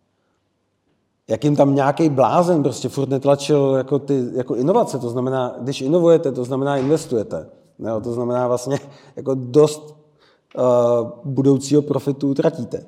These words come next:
<laughs> A tak prostě já jsem jim tam tím pádem už nic netlačil a oni sledovali ty korporátní struktury na, ehm,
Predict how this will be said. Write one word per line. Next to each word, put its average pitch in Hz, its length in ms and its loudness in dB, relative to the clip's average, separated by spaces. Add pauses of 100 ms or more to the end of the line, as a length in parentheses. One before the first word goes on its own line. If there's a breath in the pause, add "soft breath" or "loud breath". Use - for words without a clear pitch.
(480)
<laughs> - 1160 -20
A 107 840 -2
tak - 260 -10 (260)
prostě 147 300 -8 (460)
já 110 180 2
jsem 156 200 -2
jim 160 120 2
tam 170 200 2
tím 151 160 0
pádem 156 300 2
už 165 120 -6
nic 202 140 -4
netlačil 117 680 -6 (300 soft breath)
a 98 120 0
oni 131 240 2
sledovali 151 540 6
ty 190 140 0
korporátní 156 680 2
struktury 147 920 0
na, 143 540 0 (920 loud breath)
ehm, 120 280 -6